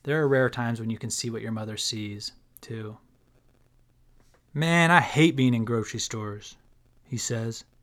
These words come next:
"They keep 'em cold and the lanes are too damn narrow." You take a moment to gather his meaning. "Because your injury makes it difficult to walk?" "Hell yeah, it makes it difficult. These people,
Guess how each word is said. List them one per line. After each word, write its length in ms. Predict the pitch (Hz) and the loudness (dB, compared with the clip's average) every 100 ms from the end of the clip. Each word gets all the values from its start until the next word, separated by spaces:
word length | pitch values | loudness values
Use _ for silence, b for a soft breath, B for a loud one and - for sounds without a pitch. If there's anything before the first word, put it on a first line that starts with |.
| _ _ _ _ _ _ _ _ _ _ - | _ _ _ _ _ _ _ _ _ _ 0
"They 100 | 143 | 2
keep 220 | 185 156 | 2 0
'em 100 | 123 | 0
cold 420 | - 147 160 139 | 4 8 8 8
and 120 | 117 | 4
the 60 | 110 | 0
lanes 440 | 107 131 151 131 | 4 6 8 6
are 60 | 110 | 4
too 200 | - 143 | 2 4
damn 300 | 135 131 120 | 6 6 8
narrow." 480 | 127 139 110 104 120 _ _ _ _ _ _ _ _ _ _ _ _ _ _ _ _ - | 8 8 4 -2 -14 _ _ _ _ _ _ _ _ _ _ _ _ _ _ _ _ -12
You 80 | |
take 240 | 123 143 139 | -2 -2 0
a 40 | |
moment 320 | 120 123 123 117 | 0 2 0 -2
to 60 | |
gather 300 | 110 117 113 | -4 -2 -2
his 200 | 104 107 | -4 -4
meaning. 460 | 110 113 107 107 117 _ _ _ _ _ _ _ _ _ _ _ _ | -2 -2 -2 -6 -14 _ _ _ _ _ _ _ _ _ _ _ _
"Because 420 | 120 - 131 120 | -10 -2 -2 0
your 140 | 123 | -2
injury 380 | 117 123 123 131 | 0 0 2 2
makes 260 | 127 127 127 | 2 2 -2
it 80 | 120 | -4
difficult 400 | 123 123 127 - | -6 -4 -6 -4
to 80 | |
walk?" 480 | 113 117 127 151 - _ _ _ _ _ _ _ _ _ _ _ | -2 4 4 2 -8 _ _ _ _ _ _ _ _ _ _ _
"Hell 320 | - 160 185 | 0 4 6
yeah, 320 | 180 196 196 | 8 8 8
it 40 | 147 | 8
makes 260 | 131 120 | 6 4
it 100 | 117 | -2
difficult. 560 | 104 120 113 - 104 107 _ _ _ _ - | -2 -2 -4 -8 -10 -12 _ _ _ _ -4
These 180 | 139 | -4
people, 540 | - 165 165 165 160 | 2 2 4 2 0